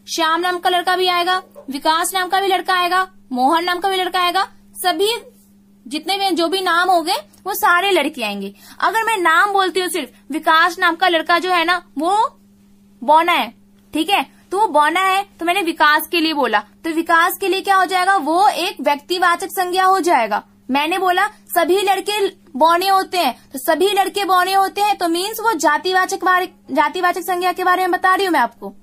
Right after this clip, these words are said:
ठीक है। अगर मैं किसी भी स्पेशल नाम लेती हूँ तो वो व्यक्तिवाचक संज्ञा हो जाएगा, और मैं किसी का नाम नहीं लेती, only लड़कों के बारे में बात कर रही हूँ,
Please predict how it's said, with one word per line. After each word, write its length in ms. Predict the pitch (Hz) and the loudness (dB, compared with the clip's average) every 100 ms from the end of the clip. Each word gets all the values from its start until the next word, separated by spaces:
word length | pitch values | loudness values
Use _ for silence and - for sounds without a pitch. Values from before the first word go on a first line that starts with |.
| - - - | -20 -20 -10
ठीक 180 | - 269 | -8 -4
है। 140 | 427 - - - | -4 -6 -10 -8
अगर 180 | 269 330 | -2 0
मैं 120 | 349 | 0
किसी 320 | 359 349 427 | -2 -2 -2
भी 140 | 440 440 | 0 -2
स्पेशल 540 | - - 370 440 427 | -4 -4 0 0 0
नाम 320 | 320 302 381 453 | 2 2 2 0
लेती 320 | 440 - 392 | -4 0 0
हूँ 200 | 339 247 _ - | 2 -2 _ -10
तो 80 | 269 | -8
वो 240 | 226 339 | 0 0
व्यक्तिवाचक 680 | 359 262 294 - 392 370 381 | 2 0 -2 -2 0 0 0
संज्ञा 320 | - 381 381 392 | -2 -2 2 2
हो 100 | 392 | 2
जाएगा, 440 | 370 330 233 - - - - | 2 2 0 -4 -10 -4 0
और 100 | - | 0
मैं 120 | 311 | 0
किसी 240 | 359 381 | -2 -2
का 140 | 392 359 | 0 2
नाम 240 | 339 349 | 4 4
नहीं 400 | 311 302 330 427 | 2 2 0 0
लेती, 380 | 415 392 359 220 - | -2 -2 -4 -4 0
only 280 | 269 339 381 | 0 0 0
लड़कों 320 | 330 330 403 | 0 0 -2
के 120 | 370 | 0
बारे 180 | 392 392 | 2 2
में 80 | 392 | 4
बात 240 | 392 381 | 2 2
कर 140 | 403 359 | -2 0
रही 100 | |
हूँ, 140 | 403 | -2